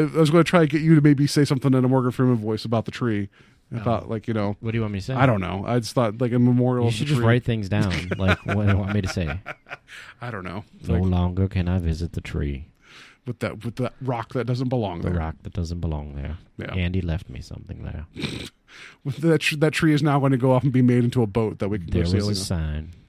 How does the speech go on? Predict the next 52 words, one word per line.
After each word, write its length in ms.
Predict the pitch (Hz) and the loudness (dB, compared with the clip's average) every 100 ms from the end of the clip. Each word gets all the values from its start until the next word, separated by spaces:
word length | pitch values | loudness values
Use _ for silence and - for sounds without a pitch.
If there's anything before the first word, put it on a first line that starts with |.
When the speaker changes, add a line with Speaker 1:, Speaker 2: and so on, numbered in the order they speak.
| _ _ | _ _
Speaker 2:
that 160 | 90 - | -8 -6
said, 240 | - 76 | -6 -6
"No 160 | 76 76 | -6 -8
trespassing," 800 | - 67 - - - - - - 73 - - _ _ _ - - - | -8 -12 -12 -14 -16 -16 -18 -20 -20 -20 -20 _ _ _ -20 -20 -10
because 340 | 90 87 80 | -6 -4 -6
people 320 | - 82 78 | -6 -6 -6
could 180 | 78 85 | -6 -6
not 180 | 85 82 | -6 -8
visit 340 | 78 73 73 - | -8 -8 -10 -12
the 60 | |
tree 300 | - - 69 | -14 -10 -10
from 220 | 71 78 78 | -10 -10 -10
a 60 | |
movie 320 | 80 76 76 | -8 -6 -6
they 140 | 71 73 | -6 -8
enjoyed. 440 | 76 80 69 - - _ _ | -8 -8 -8 -10 -18 _ _
Speaker 1:
Yeah, 420 | 143 180 214 156 - | -2 0 2 0 0
'cause 180 | 151 | -2
the 100 | 127 | -2
people 220 | 156 151 143 | -2 0 2
that 60 | |
owned 100 | 143 135 | 2 0
that 80 | |
property 300 | 117 135 156 | -2 -4 -2
were 80 | 110 | 6
Speaker 2:
Yeah, 160 | 139 127 | 8 8
Speaker 1:
mad. 360 | 92 92 98 - | 6 -2 -8 0
Speaker 2:
they 120 | 110 | 4
were 80 | 120 | 6
Speaker 1:
Did 80 | 165 | 6
Speaker 2:
mad. 120 | 135 190 | 4 0
Speaker 1:
you, 40 | |
did 240 | 156 156 147 | -2 0 4
you 140 | 160 | 4
ever 140 | 170 | 4
take 220 | 165 165 - | 2 0 -2
the 80 | |
tour? 400 | 131 131 131 135 - - - | -4 -2 -2 -6 -10 -18 -6
Um, 280 | 123 113 113 | -2 0 0
the, 120 | 110 | 2
Speaker 2:
No, 60 | 107 | 2
Speaker 1:
the 60 | 92 | 2
Speaker 2:
I've 140 | 90 | 0
Speaker 1:
Shawshank 160 | 92 113 90 | 0 -2 -2
Speaker 2:
never 100 | 117 | -2
Speaker 1:
tour? 160 | 135 | -2
Speaker 2:
done 200 | 104 90 | -2 -4
the 60 | 85 | -6
Shawshank 560 | 80 - 82 87 87 85 | -6 -6 -6 -6 -8 -6
Mansfield 380 | 90 85 85 85 | -6 -4 -2 -2
Speaker 1:
Um, 160 | 95 | -2
Speaker 2:
tour. 220 | 95 95 | -2 -4